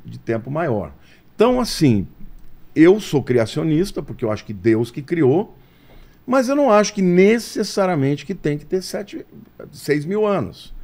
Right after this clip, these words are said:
Pode ter mais. Pode ser milhões de anos. Pode ser um período. E tem um outro, uma outra visão também, que é a chamada teoria do gap, que diz o se-, isso diz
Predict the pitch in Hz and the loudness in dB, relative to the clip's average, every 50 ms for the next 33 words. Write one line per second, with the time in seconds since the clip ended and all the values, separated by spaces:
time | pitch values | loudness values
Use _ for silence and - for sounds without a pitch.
0 | - - - - - - - 143 127 - - 403 392 381 359 311 - - - - | -16 -16 -18 -12 -4 0 0 2 2 2 0 0 0 -2 -2 -2 -4 -4 -6 -10
1 | - - - - - - - - - - - - - - - 117 - - - 165 | -18 -20 -20 -20 -20 -16 -12 -12 -12 -12 -12 -14 -12 -10 -10 -10 -8 -6 -4 -4
2 | 214 226 220 214 220 233 233 196 151 139 127 107 87 78 76 - - - 123 120 | -2 0 2 2 4 4 2 0 2 2 2 2 2 -2 -6 -8 -4 -4 -4 -2
3 | - - 147 160 151 - 175 165 147 170 196 175 - - - - - - - 185 | -2 -2 -4 0 2 4 6 6 6 4 0 0 -2 -8 -14 -20 -12 -8 -6 -4
4 | - 220 240 226 208 196 202 226 254 208 - - 156 135 110 92 80 - - - | 0 0 2 4 6 6 6 6 6 4 2 4 4 6 6 4 2 -4 -10 -8
5 | - 104 113 113 123 156 165 - - 139 123 104 90 82 - - - - - - | -4 0 2 4 4 4 4 4 4 4 4 4 2 0 -6 -8 -12 -16 -16 -16
6 | - - - - - - - 113 110 127 110 90 123 156 165 151 113 - 110 101 | -16 -16 -18 -20 -16 -12 -2 2 2 4 4 6 4 4 4 4 2 0 0 2
7 | 104 135 147 135 120 113 107 - 113 107 113 117 113 104 - - 127 110 110 110 | 4 4 4 4 2 0 -2 0 0 0 0 0 0 0 0 2 2 4 4 4
8 | 135 143 131 107 104 85 85 113 123 117 98 - - - - - - - - - | 4 4 4 4 2 2 4 4 4 4 2 0 -6 -20 -20 -20 -20 -20 -20 -20
9 | - - - - - - - - _ _ - _ _ _ _ - _ - _ - | -20 -20 -20 -20 -20 -20 -20 -20 _ _ -20 _ _ _ _ -20 _ -20 _ -20
10 | - - - - - 120 110 120 117 113 110 - - - 151 139 127 - 117 110 | -20 -20 -10 -4 -2 0 2 2 2 0 0 -4 -4 -4 -2 -4 -4 -4 -8 -10
11 | 113 110 | -10 -10